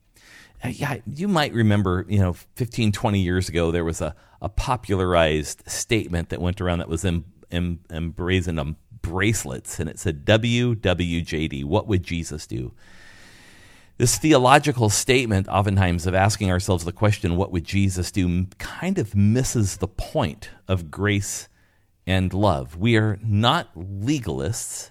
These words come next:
who simply try to obey what Jesus said. That's not what this text is teaching us. As a matter of fact, this text is teaching us quite the opposite. The idea here is that we're to love Jesus.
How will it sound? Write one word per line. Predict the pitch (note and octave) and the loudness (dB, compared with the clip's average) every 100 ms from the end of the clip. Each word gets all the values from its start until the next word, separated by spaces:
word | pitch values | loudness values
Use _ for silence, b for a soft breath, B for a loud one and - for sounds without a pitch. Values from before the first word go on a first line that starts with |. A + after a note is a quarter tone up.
| _ | _
who | B2 A#2 | 0 0
simply | - C3 C3 D3+ C3 | 2 -2 -2 -4 -4
try | - - G#2 G#2+ | -6 0 2 2
to | A2 - | 0 -6
obey | E2+ F2+ E2 - A2+ G#2+ E2+ D#2+ | -2 -2 -2 -2 0 2 0 -4
what | D#2 F2+ F#2 | -4 -6 -6
Jesus | G2 F#2 D#2+ D#2 | -6 -6 -6 -10
said. | - - D#2 G#2+ - - b b b b b - | -10 -6 -6 -6 -14 -20 b b b b b -4
That's | G2 - | -4 -2
not | A2+ D3 - | -2 -2 -2
what | A#2 | -6
this | G#2+ G#2 | -4 -4
text | - G2+ - | -2 -4 -4
is | F#2+ | -8
teaching | - - - F2+ | -6 -6 -4 -4
us. | F2+ G#2+ | -2 -2
As | G2+ | 0
a | |
matter | A2+ | 0
of | B2 | 0
fact, | D3 - | -4 -6
this | A2+ | -8
text | - A2+ - - | -4 -4 -4 -8
is | G#2 | -8
teaching | - A#2+ A#2+ B2 | -6 -8 -6 -4
us | A2 | -6
quite | - A2+ | -6 -6
the | G#2+ - | -6 -10
opposite. | C3+ D3 B2+ - G2+ - B B B B B | -10 -8 -10 -10 -14 -16 B B B B B
The | A#2+ A2+ | -4 -2
idea | A2+ G#2 A#2+ F#3+ | -2 -4 -2 -4
here | F3 A2 D#2 | -2 -2 -2
is | F#2+ - | -4 -6
that | - | -4
we're | A2 G#2 | -2 -2
to | - G#2 | -2 -4
love | G#2 G#2+ C3+ D3 D3+ B2+ - | -2 0 0 -2 -6 -12 -12
Jesus. | - A#2+ D3 G#2 C#2 - - - | -10 -6 -4 -6 -8 -12 -14 -18